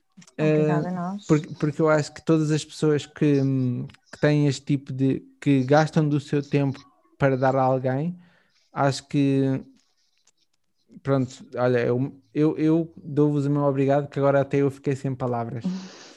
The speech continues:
Speaker 2: Eh, não se esqueça que para acompanhar o projeto, para se, para se quiser ajudar, se quiser saber mais sobre, sobre o que têm feito, é,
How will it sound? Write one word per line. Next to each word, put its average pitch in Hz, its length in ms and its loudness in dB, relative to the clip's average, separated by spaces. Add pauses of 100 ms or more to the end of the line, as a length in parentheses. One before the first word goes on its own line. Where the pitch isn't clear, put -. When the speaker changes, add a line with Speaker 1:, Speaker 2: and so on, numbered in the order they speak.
(380)
Speaker 2:
Eh, 147 260 4
não 165 160 2
se 175 100 -4
esqueça 160 320 -4
que 151 180 -6
para 143 200 -2
acompanhar 143 520 0
o 127 60 2
projeto, 135 560 2
para 139 120 0
se, - 120 -8
para 127 400 4
se - 180 -10
quiser 131 340 2
ajudar, 127 420 4
se - 120 -10
quiser 123 320 0
saber 131 360 0
mais 131 380 0
sobre, 135 420 0
sobre 135 280 -2
o 131 60 -2
que - 60 -20
têm 143 260 0
feito, 147 500 -2 (500)
é, 143 300 2